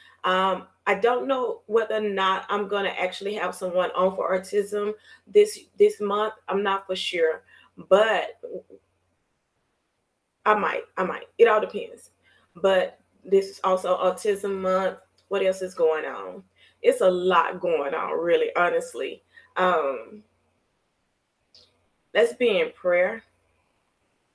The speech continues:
Let's be in prayer. I know that they're having a war in Israel right now. And like, we just kinda, like, dodged that.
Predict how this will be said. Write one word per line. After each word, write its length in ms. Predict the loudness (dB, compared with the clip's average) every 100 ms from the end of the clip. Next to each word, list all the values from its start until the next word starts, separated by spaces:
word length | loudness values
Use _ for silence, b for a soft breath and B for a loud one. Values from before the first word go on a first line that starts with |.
| _
Let's 200 | -2 -2
be 200 | 0 0
in 100 | 0
prayer. 280 | -2 0 2
I 80 | 2
know 280 | 2 4 2
that 160 | 2
they're 200 | -2 -2
having 340 | -2 -4 -4 -4
a 60 |
war 340 | -4 0 0 0
in 200 | -4 -6
Israel 500 | -6 -6 -2 2 2 2
right 340 | 2 0 0
now. 480 | -2 0 0 -2 -6 b b b
And 360 | -2 -2 -4 -10 _ _ _ -4
like, 240 | -4 -2
we 260 | -2 -2 -4
just 240 | -8 -8
kinda, 280 | -4 -2 -2
like, 360 | -2 -2 -4 -8 _ _ _ -8
dodged 440 | 4 4 4 0 -2
that. 440 | -2 -2 -6 -8